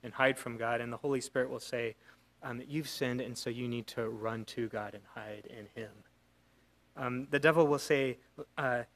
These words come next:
like, "This is sin, and, and look at you, you're naked. You're naked. And so be ashamed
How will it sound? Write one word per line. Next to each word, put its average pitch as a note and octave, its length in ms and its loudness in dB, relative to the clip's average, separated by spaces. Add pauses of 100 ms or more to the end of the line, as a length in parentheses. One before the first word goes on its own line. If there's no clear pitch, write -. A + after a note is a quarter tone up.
(320)
like, C#3 240 -6 (800)
"This E3+ 220 8
is D#3 100 4
sin, F3 560 10
and, E3+ 180 4
and D3+ 200 2
look D3+ 180 -4
at C3 180 0
you, A#2+ 100 2
you're C#3+ 220 2
naked. D#3 540 -6 (960)
You're F#3 200 -8
naked. - 380 -6 (420)
And D3 80 -4
so F#3 140 4
be F#3 160 0
ashamed F3+ 640 4